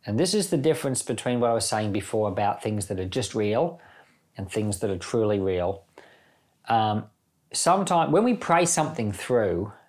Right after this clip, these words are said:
we're on our knees before the Lord and we come to that place where we feel like, "God has heard my prayer." In the terms of the timeline of our life,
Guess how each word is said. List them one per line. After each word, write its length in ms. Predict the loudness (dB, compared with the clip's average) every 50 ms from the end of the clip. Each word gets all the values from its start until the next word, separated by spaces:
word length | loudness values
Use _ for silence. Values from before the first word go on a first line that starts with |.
| _ _
we're 120 | -8 -4 -2
on 140 | -2 0 0
our 120 | 0 0
knees 380 | 0 0 2 2 2 2 0 0
before 340 | -2 -4 -2 0 0 0 2
the 80 | 2
Lord 320 | 2 2 2 2 2 0 0
and 80 | -2
we 80 | -4 -4
come 340 | -4 -2 -2 0 0 0 -2
to 100 | -2 0
that 220 | 0 -2 -2 -4
place 760 | -8 -8 -4 -2 0 0 0 -2 -2 -4 -4 -4 -6 -6 -10 -18 -20 -20 -20 -20 -20 -20 -20 -20 _ _ _ _
where 160 | -2 0 2
we 120 | 2 0 0
feel 360 | -2 -2 -2 0 0 2 2
like, 280 | 2 0 -2 -4 -4
"God 260 | -2 0 0 2 2 0
has 140 | 0 -2
heard 220 | -2 -2 -4 -4 -4
my 160 | -6 -6 -8
prayer." 560 | -8 -8 -6 -4 -4 -2 -4 -4 -6 -8 -10 -14 _ _ _ _ _ _ _ _ _ _ _ _ _ -2
In 380 | 0 0 2 2 2 2 2
the 100 | 2 2
terms 400 | 0 2 2 2 4 4 2 2
of 120 | 0 0 0
the 80 | -2
timeline 760 | -2 -4 -4 -4 0 2 2 2 2 2 2 2 4 4 2 2
of 80 | 2
our 180 | 2 2 2 2
life, 580 | 2 2 2 2 2 0 0 -2 -6 -12 -16